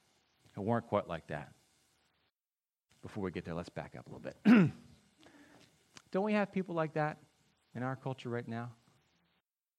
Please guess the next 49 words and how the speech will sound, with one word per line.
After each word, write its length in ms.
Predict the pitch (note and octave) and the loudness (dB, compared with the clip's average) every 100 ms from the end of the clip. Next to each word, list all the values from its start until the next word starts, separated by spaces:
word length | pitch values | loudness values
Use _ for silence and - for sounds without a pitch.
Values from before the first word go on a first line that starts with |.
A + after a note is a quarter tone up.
| - | -8
Just 260 | D#3 D3+ - | -4 -4 0
have 200 | D#3+ C#3+ | 0 0
this 160 | B2+ | -2
blind 460 | B2 - A#2+ B2+ A#2+ | -4 -2 0 0 0
faith. 200 | B2+ B2 | -2 -2
And 100 | D#3+ | -2
this 140 | A3+ | -4
thing 120 | - E3+ | -4 0
about 240 | C3+ A#2+ | 2 2
blind 300 | A#2 A2+ A2 | 0 0 0
faith, 200 | A2 G#2 - | -2 -2 -6
sometimes 440 | - E3+ E3 D3 | -8 -4 -4 -4
Christians 340 | - D3 C#3 - | -4 -4 -6 -2
feel 140 | C3+ | -2
like 100 | A#2+ | 0
we're 80 | A#2+ | -4
supposed 300 | - B2+ B2 | -4 -6 -6
to, 80 | - | -8
we're 100 | C4 | -10
just 140 | - | -10
supposed 200 | - G3+ | -8 -4
to 60 | F#3 | -4
have 100 | D#3+ | -4
blind, 160 | D#3+ - | -8 -8
not 180 | B3+ C#4+ | -10 -10
supposed 260 | - C4 A3+ | -6 -6 -6
to, 60 | - | -6
I 40 | |
don't 120 | D4 | -6
think, 200 | D4+ - | -6 -8
I 60 | C#4 | -8
don't 140 | D#4 | -4
think 160 | C#4 - | -2 -2
so. 180 | - E2+ | -4 -4
I 920 | D#2 _ _ _ _ _ _ _ - | -6 _ _ _ _ _ _ _ -4
think 180 | G#3 - | -4 0
our 240 | E3+ A#3 A#3+ | 4 4 2
faith 340 | - F#3+ F#3 | 2 2 2
is 140 | D3 | 0
an 80 | C#3 | 0
informed 560 | A#2 G#2+ - D#3+ D#3 C3+ | 0 -2 -4 -2 -2 -4
faith. 320 | - E2 - - - _ _ _ _ _ _ _ - | -8 -8 -8 -16 -20 _ _ _ _ _ _ _ -2
We're 200 | B2 B3 | 4 8
allowed, 420 | G#3+ G#3 G#3+ A#2 | 8 8 8 8
did 120 | A2 | 4
you 80 | F3+ | 0
know 180 | A#3 A3 | 2 2
this, 140 | A3 | 2
Christians? 540 | - G#3+ G#3+ A3+ A3 | 0 -2 0 -6 -8